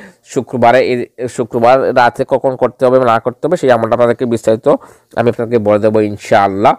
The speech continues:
তবে ভিডিওটি না টেনে টেনে শেষ পর্যন্ত দেখবেন, তাহলে সম্পূর্ণ বিষয়টা বুঝতে পারবেন, আমলটা করতে সহজ হবে।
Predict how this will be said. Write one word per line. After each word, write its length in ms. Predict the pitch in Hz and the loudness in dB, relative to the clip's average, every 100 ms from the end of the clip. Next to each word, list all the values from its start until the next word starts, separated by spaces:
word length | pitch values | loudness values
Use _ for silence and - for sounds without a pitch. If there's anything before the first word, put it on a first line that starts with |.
| - _ _ _ _ | -6 _ _ _ _
তবে 140 | 113 | -4
ভিডিওটি 420 | 117 117 123 139 | -2 0 0 -2
না 220 | 131 117 117 | 0 0 0
টেনে 220 | 127 120 | -2 -6
টেনে 160 | 143 | -8
শেষ 200 | - 131 | -4 -4
পর্যন্ত 200 | 120 120 | -4 -2
দেখবেন, 720 | 120 107 110 117 143 359 349 254 _ _ _ _ - | -2 0 0 0 -2 -4 -6 -14 _ _ _ _ -8
তাহলে 160 | 120 | -8
সম্পূর্ণ 400 | 113 120 113 120 | -4 -6 -4 -4
বিষয়টা 240 | 120 120 110 | -2 0 0
বুঝতে 400 | 104 107 - 127 | 0 -6 -4 -4
পারবেন, 420 | 135 139 165 220 - _ _ _ _ _ - | 0 2 2 0 -8 _ _ _ _ _ -6
আমলটা 360 | 113 117 120 | -2 0 0
করতে 320 | 110 110 - | -2 -4 -2
সহজ 460 | 127 - 107 104 - | -4 0 2 0 -2
হবে। 180 | - | -10